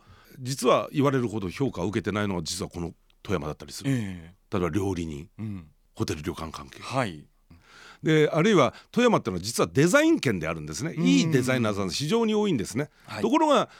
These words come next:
Speaker 1: デザイナーって何かほら、デザインはなすけれども、何かその工業製品をつ-、作って組み立ててるわけじゃない。
Speaker 2: はい。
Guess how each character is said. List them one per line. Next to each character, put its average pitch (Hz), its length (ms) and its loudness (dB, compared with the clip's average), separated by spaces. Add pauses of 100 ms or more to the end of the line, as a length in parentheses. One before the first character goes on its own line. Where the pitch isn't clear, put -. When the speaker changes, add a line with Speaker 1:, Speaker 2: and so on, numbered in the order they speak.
(300)
Speaker 1:
デ 147 160 4
ザ 277 160 2
イ 294 100 2
ナ 285 220 4
ー - 20 -2
っ - 80 -16
て 160 120 0
何 240 220 2
か 160 120 2
ほ 113 100 0
ら、 85 180 -2 (400)
デ 147 140 4
ザ 269 180 4
イ 330 80 8
ン 254 60 6
は 180 120 6
な 135 140 0
す - 120 -8
け 120 80 -2
れ 92 100 -2
ど 82 120 -6
も、 90 300 -4 (280)
何 208 340 0
か 170 120 2
そ 143 120 -2
の 110 140 -2
工 277 240 2
業 320 140 4
製 302 140 4
品 226 120 6
を 113 60 2
つ-、 - 240 -8 (200)
作 - 260 -2
っ - 20 0
て - 140 -2
組 208 180 2
み 294 60 4
立 311 180 0
て 165 100 -2
て - 20 -4
る 110 100 -2
わ 87 80 -2
け 85 60 -6
じ 80 100 -8
ゃ 78 60 -8
な 73 160 -10
い。 65 140 -18
Speaker 2:
は 120 180 -8
い。 85 120 -14